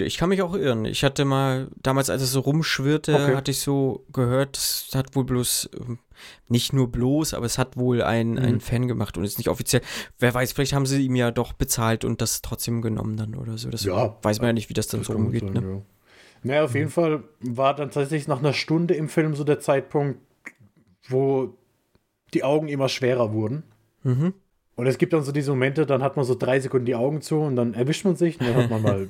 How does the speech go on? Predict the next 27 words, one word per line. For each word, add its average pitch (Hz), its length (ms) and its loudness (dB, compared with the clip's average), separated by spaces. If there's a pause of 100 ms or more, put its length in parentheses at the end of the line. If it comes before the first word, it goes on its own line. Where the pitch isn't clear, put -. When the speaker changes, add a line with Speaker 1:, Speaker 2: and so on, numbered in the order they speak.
Speaker 2:
so - 160 -6
acht - 240 0
Sekunden 202 320 2
die 185 140 2
Augen 180 260 2
zu 180 140 0
und 156 60 0
denkt, 143 260 -2
"Ach, 107 220 0
ist 107 120 0
eigentlich 113 240 0
ganz - 240 2
schön." 117 360 0 (440)
Dann 117 320 0 (640)
schüttelt 175 300 -4
man 147 160 -2
sie 131 80 -4
wieder 123 160 0
wach 180 200 0
und 156 120 0
irgendwann 151 500 -2 (340)
sind's 147 260 -4
dann 147 120 2
mal 131 140 2
so 117 80 -2
fünfzehn 202 400 2
Sekunden. 180 580 0